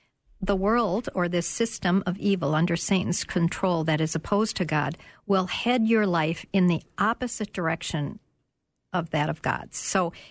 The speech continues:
if we're gonna put all of our, um, you know, all of our energies into the world,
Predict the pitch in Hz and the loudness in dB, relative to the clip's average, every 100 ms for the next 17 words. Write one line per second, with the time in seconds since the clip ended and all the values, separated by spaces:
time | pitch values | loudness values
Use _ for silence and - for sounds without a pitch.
0 | _ 208 196 190 180 185 160 - 262 247 | _ -2 0 0 2 0 -2 -2 0 2
1 | 214 214 196 180 170 - - - 220 - | 0 0 0 0 -2 -10 -20 -14 -14 -6
2 | 190 170 151 175 - _ - _ - - | -2 -2 -2 -6 -8 _ -20 _ -14 -12
3 | 190 196 147 - 202 202 180 - 202 208 | 0 0 2 0 0 0 0 0 0 2
4 | 196 196 190 - 180 175 151 156 226 196 | 2 0 0 0 0 0 -4 0 2 2
5 | 151 - | 0 -2